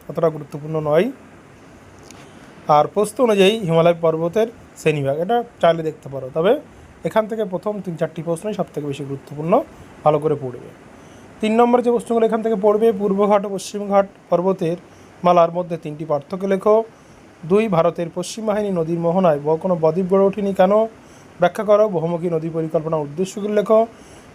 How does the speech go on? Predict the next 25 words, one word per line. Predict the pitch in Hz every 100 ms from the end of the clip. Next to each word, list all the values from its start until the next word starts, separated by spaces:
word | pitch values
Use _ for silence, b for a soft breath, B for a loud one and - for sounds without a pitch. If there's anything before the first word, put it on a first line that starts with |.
| 165
মাটি | 170 214
সংরক্ষণের | 220 202 190 185 185 160
উপায়গুলি | 147 180 190 202
লেখো। | 208 202 220 226 - B B -
সামাজিক | - 185 202 220 185
বন | 170 170
সৃজন | - 165 170
ও | 165
কৃষি | 160 185 220
বন | 190 165
সৃজনের | 156 160 160
পার্থক্য, | 143 143 - 196 - 233 233 - B B B -
এই | 185
কটা। | 185 202 214 226 - -
এছাড়া | 160 165
দু | 160 190
নম্বরে | 208 214 214 202
যে | 175
প্রশ্নগুলো | 160 - 170 175 170 165
এখান | 170 160
থেকে | 156
তোমরা | 151 147 143
পড়বে, | 151 170 196 233 - B B B -
মৌসুমী | 170 190 - 240
বিস্ফোরণ, | 196 185 - 180 180